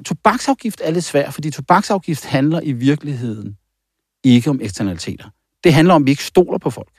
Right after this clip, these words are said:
Fordi der er ikke ret mange eksternaliteter forbundet med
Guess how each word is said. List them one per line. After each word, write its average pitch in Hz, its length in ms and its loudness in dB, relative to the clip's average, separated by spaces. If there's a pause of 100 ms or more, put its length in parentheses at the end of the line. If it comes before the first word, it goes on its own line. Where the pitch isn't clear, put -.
(320)
Fordi 131 300 2
der - 160 -4
er 120 160 2 (1040)
ikke 139 280 6
ret 98 220 0
mange 104 220 0
eksternaliteter 92 640 -8
forbundet 87 440 -6
med 82 280 -6